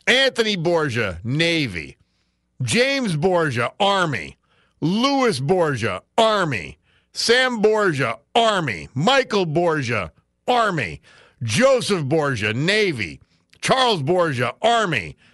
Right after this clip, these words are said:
John Borgia, Army. And Phil Borgia, U S Navy. And don't forget about the parents. Frank and Fanny Borgia,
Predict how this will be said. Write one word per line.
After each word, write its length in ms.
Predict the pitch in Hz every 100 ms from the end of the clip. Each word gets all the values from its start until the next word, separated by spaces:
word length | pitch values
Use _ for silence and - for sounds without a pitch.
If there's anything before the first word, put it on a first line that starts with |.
| _ 117
John 480 | 104 226 262 269
Borgia, 420 | 208 220 226 180 220
Army. 640 | 214 208 214 208 208 185 - _ _ _
And 260 | 175 185 156
Phil 420 | - 285 302 233
Borgia, 680 | 156 175 151 117 120 101 85 _ _ _ _ _ _
U 280 | 139 190 175
S 220 | 151 -
Navy. 640 | 131 135 123 95 71 62 _ _ _ _ _ _ _ _ _ _ 131
And 280 | 135 104 90
don't 260 | 214 269
forget 380 | 262 220 185 214
about 340 | 202 190 185
the 80 | 180
parents. 720 | 143 151 139 104 82 - - - _ _ _ _ _ _ _ _ _ _
Frank 440 | - - 226 233 220
and 160 | 175
Fanny 400 | - 202 208 202
Borgia, 720 | 170 175 180 175 151 170 165